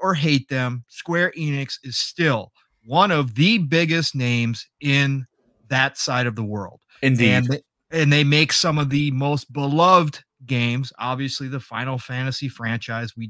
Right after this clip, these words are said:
Speaker 1: don't even need to talk about it because it just is known to be one of the most beloved franchises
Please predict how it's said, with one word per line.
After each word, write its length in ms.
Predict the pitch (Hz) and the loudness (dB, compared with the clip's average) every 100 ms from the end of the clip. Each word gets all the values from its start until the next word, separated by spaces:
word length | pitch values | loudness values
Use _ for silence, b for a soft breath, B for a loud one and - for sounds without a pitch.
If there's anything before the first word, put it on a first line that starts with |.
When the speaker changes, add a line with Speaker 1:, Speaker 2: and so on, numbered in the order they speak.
| 101 | -6
Speaker 1:
don't 240 | 120 127 | -4 0
even 260 | 131 127 123 | 0 0 0
need 180 | 123 123 | 0 0
to 80 | |
talk 420 | 110 - 165 185 175 | -4 0 4 4 2
about 300 | 156 170 170 | 4 4 4
it 120 | 160 | -2
because 420 | 147 - 160 139 | -10 -6 -4 -4
it 200 | 170 151 | -4 -6
just 360 | - 165 160 - 156 | -8 -8 -8 -8 -6
is 200 | 151 127 | -4 -2
known 520 | 123 135 135 131 131 | 2 4 4 4 2
to 120 | - 135 | 0 -6
be 380 | 123 117 117 | -2 0 0
one 200 | 107 120 | 0 -2
of 80 | 120 | -2
the 80 | 113 | -4
most 380 | 113 127 123 127 - | -2 -2 -4 -10 -10
beloved 540 | 143 156 135 127 117 | -6 -2 0 0 -2
franchises 760 | 131 123 117 127 120 113 113 | -4 -4 -4 -4 -4 -4 -6